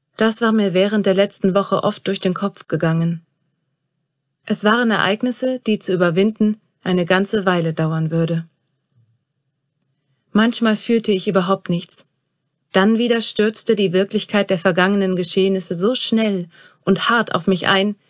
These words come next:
dass mir die Luft wegblieb. Strigoi-Albträume waren an die Stelle der Träume von Umerziehungslagern getreten.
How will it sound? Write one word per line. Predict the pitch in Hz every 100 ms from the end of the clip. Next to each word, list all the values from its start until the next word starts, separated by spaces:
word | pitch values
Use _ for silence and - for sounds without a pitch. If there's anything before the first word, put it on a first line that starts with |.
| _ _ _
dass | - 220
mir | 254
die | 226 226
Luft | 208 - -
wegblieb. | 165 185 180 - _ _ _ _ _ _ _ _ _ _ _
Strigoi-Albträume | - - - 190 196 185 175 - 175 - - 180 185 170
waren | 175 196 175
an | 180
die | 170
Stelle | - 190 202
der | 180
Träume | 170 180 180 202
von | 190 180
Umerziehungslagern | - 202 165 - 165 160 160 160 151 165
getreten. | 160 165 175 165 175